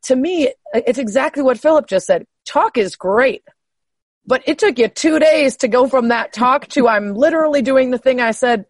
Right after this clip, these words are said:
do we need?" Um, can you talk about that and, and, and how you were able to just put into practice something that you realized there might be need for?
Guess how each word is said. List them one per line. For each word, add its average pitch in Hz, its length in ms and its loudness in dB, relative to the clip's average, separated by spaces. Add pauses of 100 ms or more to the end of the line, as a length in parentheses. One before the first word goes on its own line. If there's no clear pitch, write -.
do 240 140 -6
we 233 120 -4
need?" 185 380 -4 (340)
Um, 233 140 0
can 294 220 -8
you 466 80 -2
talk 262 340 -2 (220)
about 202 420 -2
that 311 260 0
and, 240 200 -4
and, 220 340 -2 (240)
and 214 260 -2
how 208 220 -2
you 240 180 -2
were 226 140 2
able 214 280 0
to 202 140 -8
just 190 280 -10 (120)
put 220 180 -2
into 208 180 -4
practice 208 480 -4
something 202 220 -6
that 180 120 -6
you 190 80 -10
realized 185 360 0
there 185 100 -2
might 180 140 -4
be 170 100 -8
need 170 180 -10
for? 233 260 -6